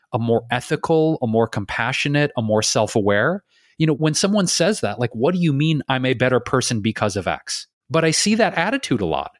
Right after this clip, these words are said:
It very much is based in sort of a mentality of superiority. And I don't think I'm better or worse than anyone else because of the way I eat. Like, I wanna say that. I don't think I'm a better person, a more ethical person,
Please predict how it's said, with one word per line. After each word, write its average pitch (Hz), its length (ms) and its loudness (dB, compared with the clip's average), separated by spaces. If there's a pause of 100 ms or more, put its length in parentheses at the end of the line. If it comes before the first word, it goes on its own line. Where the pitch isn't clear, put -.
It 147 140 0
very 165 220 2
much 160 240 0
is 143 180 0
based 135 320 0
in 117 100 0
sort 123 240 2
of 113 80 2
a 113 80 4
mentality 107 480 0
of 98 80 0
superiority. 87 800 -2 (220)
And 117 300 -2 (140)
I 131 120 0
don't 147 180 -4
think 135 220 0
I'm 123 160 -2
better 120 240 0
or 104 160 -2
worse 117 540 2
than 110 200 -2
anyone 110 320 0
else 117 240 0
because 107 240 -4
of 101 80 -6
the 95 80 0
way 98 160 2
I 87 120 0
eat. 92 260 -6 (160)
Like, 107 160 0
I 117 80 0
wanna 120 200 0
say 113 220 0
that. 90 240 -2
I 113 80 0
don't 117 220 -2
think 113 180 -2
I'm 110 320 0
a 113 80 0
better 110 540 0
person, 104 640 0 (360)
a 113 60 2
more 107 340 2
ethical 110 400 0
person, 104 600 0